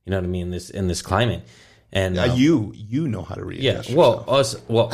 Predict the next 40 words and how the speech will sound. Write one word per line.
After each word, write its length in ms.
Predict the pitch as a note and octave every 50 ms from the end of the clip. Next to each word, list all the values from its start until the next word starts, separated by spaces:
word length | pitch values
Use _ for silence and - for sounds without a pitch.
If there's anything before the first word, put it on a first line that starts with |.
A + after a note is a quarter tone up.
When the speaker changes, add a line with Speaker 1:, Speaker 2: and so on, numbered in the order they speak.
| -
Speaker 1:
I'm, 120 | A2 A2+ A2 -
I'm 200 | A#2 A2+ A2+ A2+
just 200 | - A#2 G#2+ -
saying, 200 | - F3 - - -
all 140 | A2+ A2 G2+
coaches 400 | - - C3+ D#3 - - F#3+ E3
in 80 | A2 A2
this, 200 | A2+ A2 A#2 -
Speaker 2:
<laughs> 80 | -
Speaker 1:
in 80 | G#2 G#2+
this 160 | G#2 F#2+ -
time 300 | - - - A2 B2+ -
frame, 240 | - - G2 F#2 F#2
if 200 | F2+ F#2+ - - G#2
we're 100 | A#2+ C3
not 200 | D3 C3+ G#2 D3
Speaker 2:
Yeah. 120 | - G2+
Speaker 1:
looking 380 | A#2 G2+ - C3 A#2 G#2 G#2 - - - _ _ _ _ -
at 120 | F2+ F#2+ F#2
what's 180 | G#2 G#2+ -
going 180 | - G2+ G2+ F#2+
on 140 | F#2+ G2+ G#2
right 140 | G#2+ G#2+ G#2
now, 320 | G#2 G#2+ A2+ A#2+ A#2 A#2 - - _ _ _ _ _ -
and 100 | F#2 F#2+
you 80 | G#2 G2+
haven't 220 | A2+ A#2 A2+ G#2
stepped 400 | - - - A#2 G#2 G2 - -
back 320 | F2 F2+ F#2 G2 - - - -
and 140 | G2+ G2 F2+
going, 340 | F#2 F2+ F#2 F#2 F2+ F2 D#2+ - _ _ _ _ _ _ _ _ _ _ _ _ _ _ _ _ _ _
"I 180 | G2+ G2+ A2 A2+
know 160 | A2 G#2+ G#2+
I 80 | G2+
have 160 | F#2 F#2+ F#2 -
to 120 | - -
change 440 | - - - G2 F#2+ G2 G2+ F#2 F#2
in 120 | D#2+ D#2
some 280 | - - - G2 F#2+ F#2
manner," 420 | F2+ E2+ E2+ F2+ G2+ A#2 C3+ -